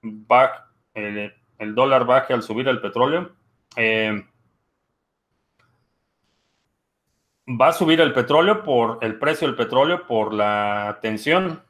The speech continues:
por la tensión política. De hecho, hoy subió, eh,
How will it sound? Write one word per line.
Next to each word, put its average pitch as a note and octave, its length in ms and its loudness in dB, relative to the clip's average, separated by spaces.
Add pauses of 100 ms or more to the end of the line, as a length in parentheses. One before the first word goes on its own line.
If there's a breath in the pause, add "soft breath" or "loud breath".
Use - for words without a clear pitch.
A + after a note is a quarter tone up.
(160)
por A2 180 -10
la G#2+ 160 -4
tensión B2 280 -8
política. D3 420 2
De C#3 80 0
hecho, C#3+ 180 -2
hoy C#3+ 140 2
subió, B2 960 0
eh, G2+ 520 -10